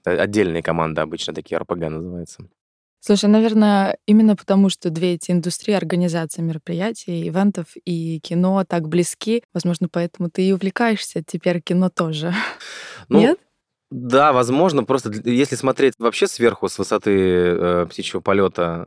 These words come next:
Speaker 1: то по цехам индустрия очень похожа.
Speaker 2: Мгм.
Speaker 1: По специфике к-, не похожа, потому что ивент — это онлайн, хотя, вот, с другой стороны, есть же пр-, есть же прямой эфир на телеке.
Speaker 2: Безусловно.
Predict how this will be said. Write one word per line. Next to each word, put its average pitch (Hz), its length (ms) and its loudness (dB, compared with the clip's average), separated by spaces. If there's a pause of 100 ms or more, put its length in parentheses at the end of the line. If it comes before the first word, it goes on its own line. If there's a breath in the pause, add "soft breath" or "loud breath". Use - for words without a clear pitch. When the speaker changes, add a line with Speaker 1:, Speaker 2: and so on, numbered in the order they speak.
Speaker 1:
то 110 520 2
по 113 80 0
цехам 143 640 0
индустрия 107 400 0
очень 110 120 -2
похожа. 87 540 -4 (420)
Speaker 2:
Мгм. 190 320 2
Speaker 1:
По 240 100 2
специфике - 560 -4
к-, - 200 -8
не 110 200 2
похожа, 165 480 2
потому 143 320 0
что 127 220 0
ивент — 117 400 2
это 104 140 -2
онлайн, 104 460 2
хотя, 113 240 0
вот, 131 80 0
с 110 40 -4
другой 113 180 2
стороны, 107 180 0
есть 98 100 -2
же 87 80 -8
пр-, 87 200 -6
есть 120 180 2
же 107 80 -4
прямой 92 280 0
эфир 82 360 -4
на 87 100 -2
телеке. 80 460 -4
Speaker 2:
Безусловно. 208 720 4